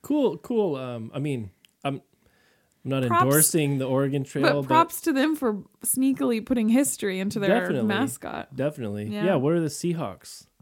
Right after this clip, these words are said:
Speaker 1: I mean, nothing.
Speaker 2: Well,
Speaker 1: There's no
Speaker 2: there's
Speaker 1: history to that, is there?
Speaker 2: Well, they're, they're
Speaker 1: Oh.
Speaker 2: Osprey.
Speaker 1: Oh, or was it, like, Port Trade?
Speaker 2: Port-
Speaker 1: Seahawks? We'll have to look into the history of the Seahawks.
Speaker 2: Port Trade.
Speaker 1: Yeah, like the Seaport Trade.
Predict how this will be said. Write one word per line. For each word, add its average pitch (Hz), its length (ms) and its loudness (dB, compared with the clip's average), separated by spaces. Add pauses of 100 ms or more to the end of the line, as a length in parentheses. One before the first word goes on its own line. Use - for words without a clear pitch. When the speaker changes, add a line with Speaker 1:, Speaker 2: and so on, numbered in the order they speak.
(120)
Speaker 1:
I 131 120 -6
mean, 120 280 -2 (300)
nothing. 123 500 -4
Speaker 2:
Well, 226 100 -2
Speaker 1:
There's - 120 4
no - 80 4
Speaker 2:
there's 120 120 0
Speaker 1:
history 127 400 0
to 113 80 -4
that, 117 140 -4
is 127 140 -8
there? 180 220 -8 (160)
Speaker 2:
Well, 311 260 2
they're, 294 580 -2
they're 254 220 -2
Speaker 1:
Oh. 220 380 4
Speaker 2:
Osprey. 175 400 -2 (500)
Speaker 1:
Oh, 185 640 -6
or 160 180 -2
was 170 200 -2
it, 160 80 -6
like, 147 260 -6
Port 165 400 -6
Trade? 190 560 -4 (1000)
Speaker 2:
Port- - 240 -6
Speaker 1:
Seahawks? 180 680 -4
We'll 170 120 0
have 202 120 -2
to 156 80 -4
look 143 220 -2
into 131 100 -6
the 113 80 -4
history 120 380 -8
of 104 100 -6
the 104 80 -10
Seahawks. - 640 -10
Speaker 2:
Port - 320 -10
Trade. - 600 -14 (420)
Speaker 1:
Yeah, 147 180 -4
like 101 240 -8
the 123 80 -16
Seaport 123 640 -10
Trade. 143 460 -8